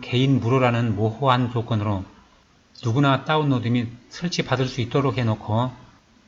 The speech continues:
해당 폰트가 사용된 인터넷 게시물을 추적해서 라이선스 보유 증명을 요구하고 약관 위반에 따른 소송을 제기하는 행위는 권리 행사와 의무 이행은 신의에 쫓아 성실히 하여야 한다.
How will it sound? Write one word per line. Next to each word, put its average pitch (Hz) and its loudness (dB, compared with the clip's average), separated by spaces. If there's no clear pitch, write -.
해당 165 2
폰트가 139 0
사용된 127 0
인터넷 127 2
게시물을 123 -2
추적해서 120 -2
라이선스 131 0
보유 135 2
증명을 127 2
요구하고 110 0
약관 123 2
위반에 135 4
따른 123 2
소송을 147 0
제기하는 120 0
행위는 107 0
권리 131 4
행사와 127 2
의무 123 2
이행은 127 0
신의에 160 2
쫓아 135 0
성실히 143 -2
하여야 143 2
한다. 113 0